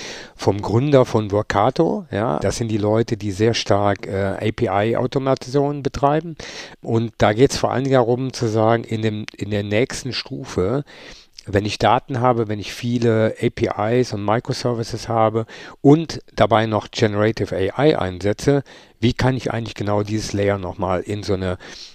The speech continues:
ich sag mal, Next Level of Automation bringen, ja, und halt nicht nur so ein starres Automatisierung haben, sondern tatsächlich ein generisches Automatisieren.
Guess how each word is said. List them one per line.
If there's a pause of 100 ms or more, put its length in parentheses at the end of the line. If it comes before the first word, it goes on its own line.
(220)
ich
sag
mal,
Next
Level
of
Automation
bringen,
ja,
und
halt
nicht
nur
so
ein
starres
Automatisierung
haben,
sondern
tatsächlich
ein (500)
generisches
Automatisieren.